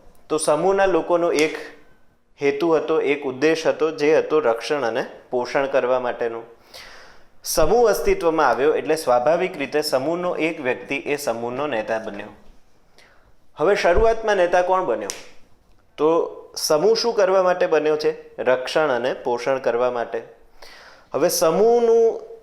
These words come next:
કાર્ય રક્ષણ અને પોષણનું હોય તો સમૂહના નેતાનું કામ એ સમૂહના લોકોનું રક્ષણ કરવા માટેનું અને સમૂહના લોકોનું પોષણ થઈ શકે તે માટેનું હોય. તેથી મિત્રો,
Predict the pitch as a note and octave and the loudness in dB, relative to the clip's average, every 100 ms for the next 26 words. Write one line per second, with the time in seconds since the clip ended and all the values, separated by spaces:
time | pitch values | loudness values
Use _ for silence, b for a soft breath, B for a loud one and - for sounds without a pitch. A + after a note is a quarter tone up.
0 | - _ _ D3+ D3 D3 E3+ - C#3 - | -20 _ _ 2 2 4 2 2 0 0
1 | F#3 E3+ F3+ F3+ C#3+ D3 D3 G3 F#3+ E3 | 2 2 0 -2 -2 -2 0 0 0 -2
2 | D3 B2+ G#2 G#2 - B B B - E3 | 0 0 0 -4 -14 B B B -2 -2
3 | D#3+ E3 E3+ A3 G#3+ G3+ D#3+ D3+ E3 D3+ | 2 2 4 2 4 2 2 4 2 2
4 | D#3 D3+ A#2 G#2+ G#2 B B - D#3 D#3 | 0 0 0 -2 -12 B B 0 0 2
5 | D3 E3 F#3+ F#3 F#3 D#3 C3 C#3 C#3+ D3 | 0 2 2 2 2 0 -2 -2 -2 -2
6 | C#3 A#2 - - E3 D#3+ D3 D#3 D#3+ D#3 | 0 0 0 -2 -2 0 2 2 2 0
7 | D3+ F3 G#3 A3+ C3+ D#3 F3 D3+ D3+ F#3 | -2 -2 -2 -2 0 0 0 0 2 2
8 | G3+ F#3+ F3 C3 - D3 E3+ E3+ B2 B2+ | 4 2 2 -2 -4 -4 -6 -4 -4 -2
9 | D#3 D#3 C3 A#2 B2 - C#3+ B2+ B2+ A2 | -4 -2 -4 -4 -4 -4 -4 -4 -2 -2
10 | - A2 A#2+ A#2 F#2 - B B B B | -4 -6 -6 -6 -8 -8 B B B B
11 | - D3+ E3 A3 E3+ B2+ A#2 | -2 -2 0 -2 -2 -2 -2